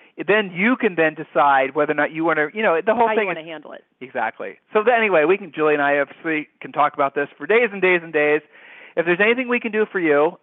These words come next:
Speaker 1: um, go to free coaching calls for agents dot com, um, or get ahead of our price increases that are coming very soon on our coaching programs, and just go to tim and julie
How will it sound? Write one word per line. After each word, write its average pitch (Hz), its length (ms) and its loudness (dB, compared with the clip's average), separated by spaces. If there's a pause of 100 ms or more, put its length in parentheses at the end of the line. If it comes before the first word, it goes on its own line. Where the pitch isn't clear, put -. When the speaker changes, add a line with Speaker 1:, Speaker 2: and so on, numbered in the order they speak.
Speaker 1:
um, 151 280 2
go 165 140 2
to 170 80 0
free 190 220 -6
coaching 180 320 -2
calls 165 320 2
for 156 100 -2
agents 147 320 -6
dot 139 260 2
com, 131 400 -2 (120)
um, 135 220 0
or 151 180 2
get 151 200 2
ahead 165 280 2
of 139 260 0
our 135 180 4
price 165 320 -2
increases 131 460 -10
that 127 100 -8
are 123 60 -4
coming 139 260 -10
very 127 300 -4
soon 139 140 -12
on 127 120 -6
our 127 60 -4
coaching 170 340 -6
programs, 120 460 -6 (460)
and 147 100 -6
just 151 160 -12
go 175 80 0
to 151 80 2
tim 175 240 -10
and 156 100 -16
julie 170 380 -2